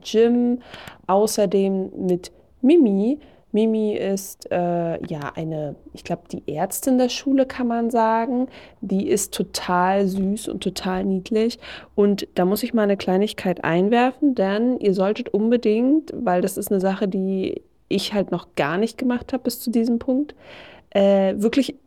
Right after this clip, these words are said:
in die Schule gehen und die Schulbank drücken. Denn wenn ihr die Kurse besucht, bekommt ihr halt Infos über das Spiel, sprich euch werden die,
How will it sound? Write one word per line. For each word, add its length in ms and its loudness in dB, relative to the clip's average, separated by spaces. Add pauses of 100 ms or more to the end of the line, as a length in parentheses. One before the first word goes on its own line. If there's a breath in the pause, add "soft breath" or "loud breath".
in 220 6
die 100 6
Schule 380 6
gehen 180 4
und 120 2
die 60 0
Schulbank 460 2
drücken. 520 -2
Denn 320 0
wenn 120 0
ihr 100 0
die 120 0
Kurse 420 4
besucht, 760 -2 (440 loud breath)
bekommt 400 -2
ihr 100 2
halt 160 2
Infos 440 2
über 140 2
das 140 -2
Spiel, 600 0
sprich 380 -4
euch 180 -4
werden 200 2
die, 200 -4